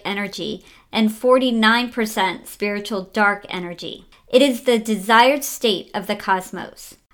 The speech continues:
From this state of balance, you become the most powerful creator of your reality. Common tools and practices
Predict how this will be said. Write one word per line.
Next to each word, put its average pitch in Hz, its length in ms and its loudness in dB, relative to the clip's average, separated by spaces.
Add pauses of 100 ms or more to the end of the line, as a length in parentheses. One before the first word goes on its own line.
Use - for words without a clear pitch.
From 277 380 4
this 339 180 -2
state 240 380 0
of 262 160 -4
balance, 185 560 -4 (240)
you 233 240 0
become 262 400 -2
the 214 80 0
most 208 380 -6
powerful 247 520 0
creator 214 680 -2
of 208 120 -2
your 196 360 -4
reality. 190 720 -6 (340)
Common 311 420 2
tools 226 480 0
and 240 260 -2
practices 226 800 0